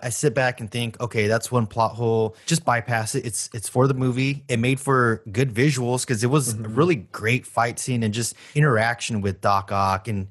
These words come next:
Speaker 2: Also, too, though, I guess one way he does always get a little screwed in fights is that his enemies use innocent people to, like, distract him with. So he's, like, trying to save that lady while he's fighting at the same time, which doesn't help. But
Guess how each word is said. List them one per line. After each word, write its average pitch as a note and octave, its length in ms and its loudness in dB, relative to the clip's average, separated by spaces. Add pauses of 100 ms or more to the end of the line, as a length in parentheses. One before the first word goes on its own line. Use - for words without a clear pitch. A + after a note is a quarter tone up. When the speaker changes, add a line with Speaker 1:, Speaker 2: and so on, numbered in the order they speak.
Speaker 2:
Also, E3+ 380 4
too, D3+ 260 4
though, D#3 240 6
I C#3+ 120 4
guess D3+ 280 2
one C#3 220 0
way C3+ 160 4
he B2+ 160 0
does A2+ 340 2
always A#2 260 4
get A#2+ 140 2
a A#2+ 60 2
little A2+ 180 2
screwed A#2 420 2
in A#2 260 -2
fights A2 500 2
is A#2+ 140 0
that A2 200 4
his A2+ 300 0
enemies B2 520 2
use A2+ 520 0
innocent A#2+ 420 0
people B2 580 2 (140)
to, B2+ 140 2
like, G#2 180 2
distract G#2+ 480 0
him A#2+ 80 2
with. B2+ 380 2
So B2+ 240 4
he's, C#3 180 4
like, B2+ 160 2
trying C3 280 2
to B2+ 60 2
save A#2+ 400 4
that A#2 200 2
lady A2+ 320 4
while G#2+ 400 4
he's A2 260 -2
fighting G#2+ 560 2
at A#2+ 140 -6
the - 80 -8
same G2+ 260 -4
time, G#2 400 0
which F#2+ 420 -4
doesn't G2 260 -6
help. F#2+ 380 -4
But F2+ 280 -6